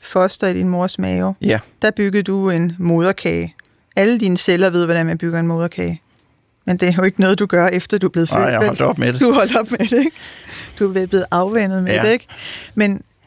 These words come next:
Speaker 1: alle, du har jo vilde ting, dine celler kan, som de har brugt i fosterlivet, og så har du ligesom lukket af for det. Og noget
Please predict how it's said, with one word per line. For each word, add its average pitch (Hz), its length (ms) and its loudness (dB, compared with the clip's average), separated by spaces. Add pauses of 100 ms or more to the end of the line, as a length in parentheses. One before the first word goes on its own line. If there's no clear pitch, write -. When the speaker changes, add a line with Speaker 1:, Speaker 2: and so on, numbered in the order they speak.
(160)
Speaker 1:
alle, 220 320 2 (260)
du 220 60 4
har 240 340 -2
jo 220 220 -2 (540)
vilde 247 760 2
ting, 233 400 0
dine 208 200 2
celler 208 360 2
kan, 190 300 -4 (580)
som 202 240 2
de 202 100 -2
har 196 100 2
brugt 196 340 -2
i 220 60 0
fosterlivet, 190 800 -2 (420)
og 185 100 -2
så - 120 -2
har 185 160 0
du 175 100 0
ligesom 170 300 -2
lukket 170 280 -2
af 165 160 -6
for 175 200 -6
det. 175 140 -8 (600)
Og 185 120 4
noget 214 540 4